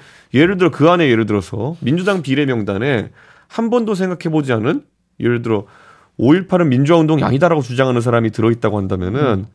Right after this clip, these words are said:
Speaker 1: 그 명단에 손이 안 가는 건 당연하겠죠."
Speaker 2: 알겠습니다.
Speaker 1: 예.
Speaker 2: 아무튼 상황이 이렇게 지금 여기까지 왔는데
Speaker 1: 네.
Speaker 2: 자, 그러면 기존 개혁신당의 지지층의 반응 혹시 좀 체크를 해보셨어요?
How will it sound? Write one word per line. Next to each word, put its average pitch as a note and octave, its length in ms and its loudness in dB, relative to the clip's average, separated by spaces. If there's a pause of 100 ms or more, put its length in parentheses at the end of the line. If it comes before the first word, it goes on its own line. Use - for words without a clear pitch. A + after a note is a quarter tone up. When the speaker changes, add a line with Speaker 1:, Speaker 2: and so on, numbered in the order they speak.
Speaker 1:
그 G#3 100 -2
명단에 F#3 340 0
손이 B3 240 -6
안 A#2+ 160 -2
가는 D#3+ 220 -2
건 D#3 100 0
당연하겠죠." B2 720 -6
Speaker 2:
알겠습니다. G#2 460 -10
Speaker 1:
예. G#2 40 -10
Speaker 2:
아무튼 G3 540 0
상황이 B3 480 2
이렇게 F3 560 0
지금 D3+ 520 -2 (420)
여기까지 F3+ 500 -2
왔는데 G#2 840 2
Speaker 1:
네. G#2+ 120 -10 (500)
Speaker 2:
자, D3 140 0
그러면 E3+ 340 2
기존 A#3+ 560 4
개혁신당의 D3+ 1000 2
지지층의 D#3+ 640 -2
반응 C#3 320 2
혹시 E3 240 -4
좀 B2+ 100 -2
체크를 - 320 -6
해보셨어요? - 500 -8